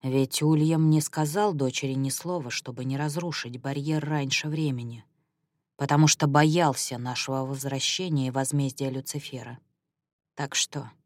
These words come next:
божественные цепи продолжали выкачивать из Азазеля магию вместе с жизнью.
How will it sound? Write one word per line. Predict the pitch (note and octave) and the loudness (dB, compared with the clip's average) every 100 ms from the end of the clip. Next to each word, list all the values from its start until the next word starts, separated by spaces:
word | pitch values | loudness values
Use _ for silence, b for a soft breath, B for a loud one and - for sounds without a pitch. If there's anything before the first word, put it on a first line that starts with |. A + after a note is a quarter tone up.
| _ _ _ _ _ _ _ _ | _ _ _ _ _ _ _ _
божественные | C#3 D3+ D3+ F3+ - - D3+ D3 C#3+ | 2 4 6 4 4 2 4 6 4
цепи | - - D#3 C#3+ D3 | 0 -4 -4 -2 -4
продолжали | C#3+ D#3 D3+ C#3+ D3+ D3 C#3+ D3 B2 A#2+ | -4 -2 0 2 0 0 0 0 -2 -6
выкачивать | A#2+ D3 - D3+ B2+ - B2+ B2+ - | -6 -6 -4 -6 -4 -4 -6 -8 -6
из | D3 C#3+ | -4 -2
Азазеля | C3+ C#3+ C3+ D3+ C#3+ | -2 -2 0 0 2
магию | D3 E3+ E3+ C#3 B2 | 4 4 2 -2 -2
вместе | C3+ D3 - - | 2 0 0 -2
с | C#3+ | -2
жизнью. | C#3+ C#3 A#2+ B2 A#2+ | 0 -2 -4 -10 -12